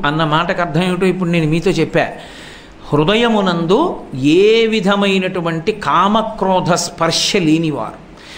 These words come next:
ఇక వారి మనసు ఓ కోరిక పుట్టడం, అది తీరినా తీరకపోయినా ఒక్కలాగే ఉంటాడు తప్ప తీరిందని సంతోషపడిపోడు,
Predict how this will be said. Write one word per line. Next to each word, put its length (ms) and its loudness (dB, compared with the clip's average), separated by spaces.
ఇక 120 0
వారి 280 2
మనసు 680 2
ఓ 260 2
కోరిక 420 2
పుట్టడం, 280 -6
అది 220 -2
తీరినా 840 0
తీరకపోయినా 840 0
ఒక్కలాగే 560 0
ఉంటాడు 300 -8
తప్ప 200 0
తీరిందని 800 2
సంతోషపడిపోడు, 760 -2